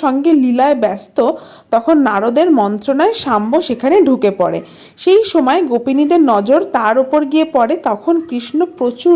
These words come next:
রেগে গিয়ে তাকে অভিশাপ দানের প্রয়োজনে শাস্তি দেন যে তার রূপ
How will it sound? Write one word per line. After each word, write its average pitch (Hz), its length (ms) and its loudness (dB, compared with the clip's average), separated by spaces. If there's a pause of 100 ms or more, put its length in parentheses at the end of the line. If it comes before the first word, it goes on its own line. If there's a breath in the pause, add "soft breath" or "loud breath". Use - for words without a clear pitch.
রেগে 220 300 -2
গিয়ে 254 160 -2 (420 loud breath)
তাকে 233 240 -6 (180)
অভিশাপ 247 360 -4 (120)
দানের 233 280 -2 (380 loud breath)
প্রয়োজনে 285 480 2 (120)
শাস্তি 240 360 -4 (100)
দেন 170 140 -4 (360)
যে 277 100 2 (140)
তার 233 160 2 (140)
রূপ 285 240 0